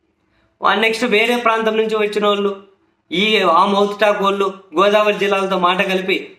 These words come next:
ఇక్కడ మొత్తం అంతా కనుక జనసేన టీడీపీకి అని అంటేనే, ఇంక ఇక్కడ మొత్తం వాళ్ళకే అవుతుంది కాబట్టి మా వాళ్ళు కానీ ఫిక్స్ అయిపోయారు,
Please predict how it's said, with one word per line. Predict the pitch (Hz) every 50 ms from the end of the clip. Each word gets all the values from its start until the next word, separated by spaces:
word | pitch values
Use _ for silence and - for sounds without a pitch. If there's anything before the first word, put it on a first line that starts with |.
| _ -
ఇక్కడ | 185 185 202 190
మొత్తం | 180 165 165 170 165 226 220 220
అంతా | 220 220 226
కనుక | 220 220 220 220 202 220 214 208 196 185
జనసేన | 185 185 202 196 185 208 208 208
టీడీపీకి | 202 202 208 202 196 208 202 202 196 196
అని | 190 190
అంటేనే, | 185 180 180 180 208 226 214 202 - - _ _ _ _ _ _ - 147
ఇంక | 165 185
ఇక్కడ | 190 180 170 156
మొత్తం | 135 127 135 135 - 220 233
వాళ్ళకే | 220 202 208 208 220 220 220 226
అవుతుంది | 220 220 208 220 226 220
కాబట్టి | 214 214 214 214 214
మా | 202 185 175 185
వాళ్ళు | 190 202 208 208 208
కానీ | 208 214 208
ఫిక్స్ | 202 - 185 175 - 196
అయిపోయారు, | 190 185 185 185 180 175 180 185 196 185